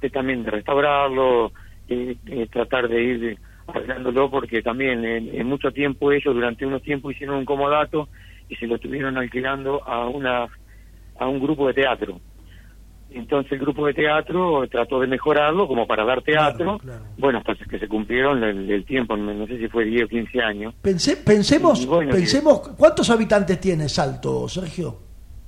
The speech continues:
Speaker 1: Cuarenta y cinco mil habitantes.
Speaker 2: Cuarenta y cinco mil habitantes había en el, en tres cuadras, tres teatros. Bueno, con menos,
Speaker 1: Sí,
Speaker 2: con
Speaker 1: no,
Speaker 2: menos
Speaker 1: en una cuadra y
Speaker 2: población.
Speaker 1: media.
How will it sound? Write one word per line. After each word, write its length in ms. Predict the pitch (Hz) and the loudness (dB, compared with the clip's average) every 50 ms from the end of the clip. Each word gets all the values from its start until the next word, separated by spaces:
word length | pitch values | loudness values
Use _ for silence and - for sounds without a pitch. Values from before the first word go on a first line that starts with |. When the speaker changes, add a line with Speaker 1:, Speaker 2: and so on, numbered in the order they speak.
| - - - | -16 -8 -2
Speaker 1:
Cuarenta 320 | - 131 120 123 120 123 | 0 2 2 4 2 2
y 40 | 120 110 | 2 2
cinco 200 | 127 120 113 120 | 2 0 0 0
mil 140 | 139 143 | 2 2
habitantes. 440 | 139 131 123 117 113 98 92 87 95 | 2 2 2 0 0 0 -2 -2 -2
Speaker 2:
Cuarenta 320 | 175 175 180 190 180 196 196 | -2 0 0 0 2 2 2
y 60 | 196 | 2
cinco 320 | - - 262 269 254 262 | 4 2 0 4 4 4
mil 160 | 285 330 330 | 4 6 6
habitantes 540 | 320 277 254 247 - 330 339 330 294 302 247 | 6 6 6 4 2 -2 -4 -2 -2 2 2
había 400 | 214 202 202 185 175 165 165 - | 2 4 4 2 2 2 2 2
en 120 | 170 170 185 | 0 0 0
el, 240 | 185 180 175 156 - | 0 0 -2 -4 -2
en 200 | - 190 185 190 160 | 0 2 2 2 4
tres 220 | 285 285 262 - | 4 2 2 2
cuadras, 420 | - 277 285 294 302 311 285 220 | 6 8 8 10 10 8 6 4
tres 180 | - 214 214 208 | 2 2 0 4
teatros. 580 | - 254 240 190 - - 131 110 - - - - - - - - - - - - - - - - - - | 6 6 6 6 4 2 -2 -6 -8 -10 -16 -18 -20 -20 -20 -20 -20 -20 -20 -20 -20 -20 -20 -20 -16 -2
Bueno, 240 | 143 170 170 147 139 | 2 2 2 2 2
con 140 | - 160 175 | 2 2 4
menos, 180 | 196 202 196 | 4 4 4
Speaker 1:
Sí, 200 | 151 156 170 180 | 4 4 4 4
Speaker 2:
con 120 | 151 - - | 4 4 6
Speaker 1:
no, 80 | - | 6
Speaker 2:
menos 180 | - 226 240 208 | 4 4 4 4
Speaker 1:
en 20 | - | 6
una 100 | 208 190 | 6 6
cuadra 180 | 170 165 156 160 | 6 6 6 8
y 20 | |
Speaker 2:
población. 180 | 180 262 240 170 | 8 8 8 8
Speaker 1:
media. 300 | 120 110 101 92 87 | 8 6 2 0 -4